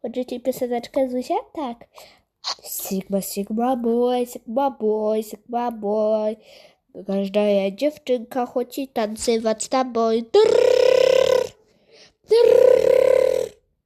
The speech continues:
O nie, ktoś mi dzwoni z tej pioseneczki. Halo? Dzień dobry. Tytuł Laura Pochowsiewicz, tak.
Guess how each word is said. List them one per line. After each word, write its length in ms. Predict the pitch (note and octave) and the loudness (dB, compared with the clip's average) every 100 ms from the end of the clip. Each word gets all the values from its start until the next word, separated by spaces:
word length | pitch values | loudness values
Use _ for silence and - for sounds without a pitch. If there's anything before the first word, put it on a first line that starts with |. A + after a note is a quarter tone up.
| - | -10
O 60 | |
nie, 180 | C#4 F#4+ | -4 -4
ktoś 220 | - C4+ | -4 -12
mi 80 | C#4+ | -10
dzwoni 280 | F4 E4 B3+ | -6 -2 -4
z 40 | |
tej 120 | A#3+ A3+ | -6 -10
pioseneczki. 580 | B3 A3+ A3 A3 - _ - _ _ _ _ _ _ _ | -10 -8 -8 -10 -16 _ -20 _ _ _ _ _ _ _
Halo? 520 | C4+ C4+ D4+ F4 A4+ - _ | 0 2 2 0 -4 -14 _
Dzień 160 | - D#4 | -2 -2
dobry. 380 | G3 G3 G#3 D4+ G#4 - - _ _ | 0 -2 -2 -6 -6 -10 -20 _ _
Tytuł 360 | C4+ B3+ A#3+ A3+ | -2 -2 0 0
Laura 440 | A#3+ D#4+ G#4+ G#4 | 0 0 0 0
Pochowsiewicz, 920 | G4+ C#4 A#3 G#3 - F3+ F3+ G#3+ - | -2 -4 -6 -8 -8 -8 -8 -10 -14
tak. 380 | - G#3 G#3 - | -10 -10 -10 -20